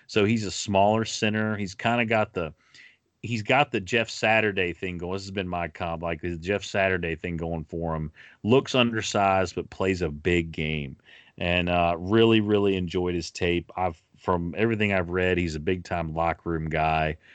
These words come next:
I mean, it's, he, he stonewalls defenders. He didn't play against elite,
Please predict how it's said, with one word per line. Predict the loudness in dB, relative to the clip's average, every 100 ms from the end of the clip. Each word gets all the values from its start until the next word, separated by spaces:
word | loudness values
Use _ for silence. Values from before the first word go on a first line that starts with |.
| -20 _ -6
I |
mean, | -2 -2 0
it's, | 0 0 -4 -8
he, | -2 -2 -2
he | -4
stonewalls | -2 2 4 4 4 2 0
defenders. | -2 -2 -2 -2 -4 -8 -16 -10
He | -2
didn't | 0 0 0
play | 0 2 4
against | 2 -2 -4 -4
elite, | -2 -2 -4 -6